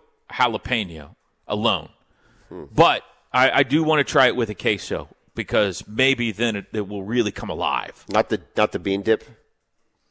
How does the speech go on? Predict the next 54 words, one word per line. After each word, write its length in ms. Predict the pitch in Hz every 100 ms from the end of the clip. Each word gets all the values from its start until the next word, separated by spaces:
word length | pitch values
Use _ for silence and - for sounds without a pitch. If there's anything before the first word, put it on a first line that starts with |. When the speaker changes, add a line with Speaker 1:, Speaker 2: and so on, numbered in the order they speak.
| _ _ _ _ 127
Speaker 1:
No, 140 | 143
no, 100 | 135
no. 60 | 123
This 220 | 135 -
is 60 | 120
the 80 | 123
chip. 360 | - 170 -
The 80 | 127
chip 280 | - - 180
has 180 | 156 131
jalapeno 580 | 135 131 117 139 123 101
built 260 | 117 107 120
into 240 | 110 -
it. 40 |
Speaker 2:
I 40 | 123
know. 160 | 123 101
You'd 200 | 104 113
rather 240 | 123 117
have 200 | 120 110
the 80 | 101
queso 420 | - 113 107 113
instead 320 | 92 - 104
of 80 | 104
the 80 | 98
bean 240 | 104 107
dip? 240 | 113 139 -
Speaker 1:
I 80 | 143
think, 280 | - 240 202 _ _ _ _
well, 360 | 151 151 156 - _ _ _ _
I 100 | 135
think 220 | 135 196 -
that's, 260 | 147 - - - -
well, 200 | 175 151
either 180 | 170 120
one. 200 | 85 82 - -
But 140 | 165 165
I 60 |
think 180 | 202 214
the 80 | 156
queso, 680 | - 175 170 151 131 120 - _ -
the 100 | 135
little 220 | 139 151 139
bowl 300 | 147 151 156
there 200 | 160 160
that 140 | 139
it 60 | 120
holds 260 | 143 135
itself 440 | 143 - 156 151 160
in, 140 | 160
you 80 | 147
know, 120 | 139
the, 120 | 139 135 123 123
the 60 | 113
scoops, 580 | - - 143 - -